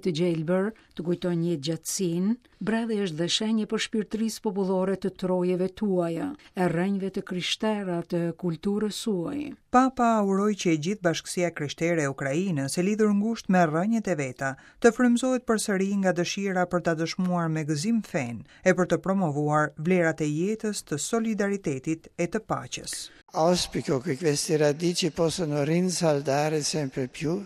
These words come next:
Speaker 1: Urojmë që këto rrenjë ta fuqizojnë gjithnjë më shumë unitetin tuaj kombëtar, duke ju nxitur të gjithëve të shërbeni vlerave të vërteta. Vendi juaj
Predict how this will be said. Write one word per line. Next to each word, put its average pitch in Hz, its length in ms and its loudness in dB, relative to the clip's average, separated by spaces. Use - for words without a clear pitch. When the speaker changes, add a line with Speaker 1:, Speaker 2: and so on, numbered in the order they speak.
Speaker 1:
Urojmë 208 480 4
që - 160 -2
këto 190 240 -2
rrenjë 190 380 2
ta 185 100 -2
fuqizojnë 175 640 0
gjithnjë 180 320 0
më 185 80 -2
shumë 208 300 2
unitetin 185 500 2
tuaj 185 320 0
kombëtar, 175 800 -2
duke 185 160 0
ju 190 160 4
nxitur 185 400 0
të 185 140 2
gjithëve 190 340 0
të 202 160 -2
shërbeni 180 560 0
vlerave 180 560 -4
të 180 160 -8
vërteta. 170 560 -6
Vendi 202 320 2
juaj 220 320 2